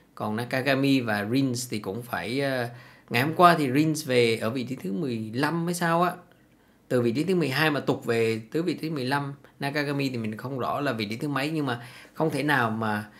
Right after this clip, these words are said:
so kè với những cái, em, chiếc xe ở phía trên được. Và đó là một cái vấn đề mà Honda cần phải, ờ, gấp rút giải quyết để có thể là thứ nhất là tạo được cái sự tự tin và an toàn cho các cái tay đua của mình đã, rồi sau đó tính đến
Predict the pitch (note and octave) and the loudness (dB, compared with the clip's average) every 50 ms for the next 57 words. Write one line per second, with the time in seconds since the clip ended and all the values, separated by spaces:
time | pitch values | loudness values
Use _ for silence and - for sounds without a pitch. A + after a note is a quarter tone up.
0 | - - _ _ - - C#3+ C#3+ C#3+ - C#3 B2+ A#2 A2 G#2+ A2 A2+ B2 C#3 D3+ | -20 -20 _ _ -2 0 0 0 0 0 0 0 0 0 0 -2 -2 -2 -2 -4
1 | C#3+ A#2+ G#2 - - C3 A#2+ B2 C3+ C#3+ D3 D3 C#3 C3 B2+ - - - - - | -4 -8 -10 -2 0 2 2 4 4 4 4 2 2 0 -4 -6 -10 -12 -18 -20
2 | - - - D#3+ D#3+ - E3+ C#3+ B2 G2 - - C#3 C#3 C3+ B2 A#2+ A2 G2+ G2 | -16 -8 -6 -4 -2 2 2 2 2 0 -2 -4 -2 -2 0 0 0 0 -2 -2
3 | - G#2 G#2 G2 A2 D#3 F3 D#3 A#2+ - C3 B2+ B2+ C#3 D3+ D3+ C3+ A#2+ G#2+ G#2 | -4 -4 0 2 2 2 2 2 0 -2 -4 -4 -4 -4 -4 -2 0 0 0 -2
4 | G2+ G#2 G#2 G2+ G2 - - - - - - - - - - - - - - - | -2 -4 -4 -6 -6 -8 -12 -18 -20 -20 -20 -20 -20 -20 -20 -20 -20 -20 -20 -8
5 | - - B2+ C3+ C#3 C3+ C3 B2 - B2 A2 G2+ G#2+ G#2+ A2+ A#2+ A#2+ B2+ B2 A2+ | -2 0 2 4 6 4 4 4 2 0 0 0 0 0 0 2 2 2 2 0
6 | A2 G#2+ A2 F#3 F#3 G3 F#3+ G#3 G#3+ G#3 A#2 G#2 A2 - - D3+ F3+ F#3 - - | 2 4 6 6 8 10 10 10 10 10 4 -2 0 6 8 8 8 8 4 0
7 | - G#2 F#2 F2+ G2 A#2+ - - D#3 D3+ C#3+ A2+ A2 A2 A#2+ B2 A#2 G#2 G#2 - | -2 0 0 0 -4 -8 -4 -2 -2 0 0 0 0 0 2 2 2 0 -2 -4
8 | - - - - - - - - - - - - - - _ _ _ - D#3+ F#3+ | -10 -20 -20 -20 -20 -20 -20 -20 -20 -20 -20 -20 -20 -20 _ _ _ 8 10 10
9 | A#3+ A#3 G#3+ F#3+ D3 B2+ A#2+ A2+ G#2 G#2 - - - - - B2 B2+ A#2 - - | 10 10 10 10 10 10 8 6 4 2 2 2 4 4 4 4 2 2 2 2
10 | D#3+ - C3+ G#2+ G#2 G#2+ G#2 - - D#3 D3+ D3 C3 A2+ F#2+ G#2+ C3 B2+ B2 B2 | 2 2 0 2 2 0 2 6 8 8 8 8 4 0 0 2 2 2 4 4
11 | C#3 A#2+ A2 G#2 G#2 B2+ A#2+ C3+ C#3 E3 F3+ - C#3+ C3+ B2+ C3+ B2+ A#2 A2 A#2+ | 4 4 4 2 -2 -2 -2 -2 -2 -2 -2 -2 -2 -2 0 2 0 0 0 0
12 | B2 A2+ G2 F#2 E2 D#2 G2 A#2+ B2 A2+ A2 G#2+ - B2+ A#2+ A#2 G#2+ G#2 G#2+ A#2+ | -2 0 0 -2 -2 -4 -6 -6 -4 -2 -2 -2 0 -2 0 2 2 2 2 2
13 | B2+ - B2 B2 C#3 C#3+ C3 B2 B2 B2 C3+ C#3+ D#3+ E3+ | 0 -2 -2 -2 0 2 2 2 2 2 0 -2 -4 -4